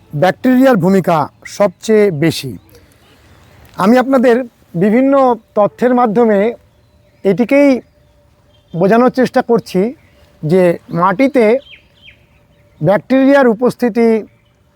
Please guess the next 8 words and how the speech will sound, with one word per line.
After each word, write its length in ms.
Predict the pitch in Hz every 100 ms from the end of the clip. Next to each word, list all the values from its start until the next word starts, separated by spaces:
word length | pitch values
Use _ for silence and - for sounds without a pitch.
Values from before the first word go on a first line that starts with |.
| _ _ _ -
যতটা 400 | 160 208 254 277 -
পরিমাণে 480 | 214 220 220 214 208 190 - _ _ _ -
আপনারা 320 | 185 208 202 190
বাড়াতে 380 | 160 190 208
পারবেন, 340 | 214 214 175 185 254 _ _ _ _ _ -
ততই 360 | 220 240 277 226 254 202
দেখবেন 400 | 180 190 202 190 233 - -
যে 200 | 151 175